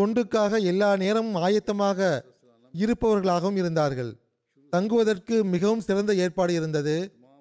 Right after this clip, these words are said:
இந்த அனைத்தும் மறக்க முடியாத மூன்று நாட்களின் மிக முக்கிய அங்கமாக இருந்தது."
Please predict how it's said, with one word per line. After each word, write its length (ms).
இந்த 320
அனைத்தும் 760
மறக்க 420
முடியாத 600
மூன்று 400
நாட்களின் 720
மிக 280
முக்கிய 420
அங்கமாக 420
இருந்தது." 600